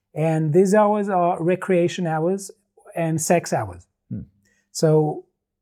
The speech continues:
Speaker 1: at least they have the, the Bureau of Guardians have the courtesy of le-, le-, letting people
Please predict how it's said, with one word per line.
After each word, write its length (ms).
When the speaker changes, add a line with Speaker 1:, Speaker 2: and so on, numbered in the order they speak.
Speaker 1:
at 100
least 300
they 140
have 220
the, 240
the 140
Bureau 300
of 100
Guardians 500
have 200
the 80
courtesy 520
of 140
le-, 320
le-, 320
letting 360
people 420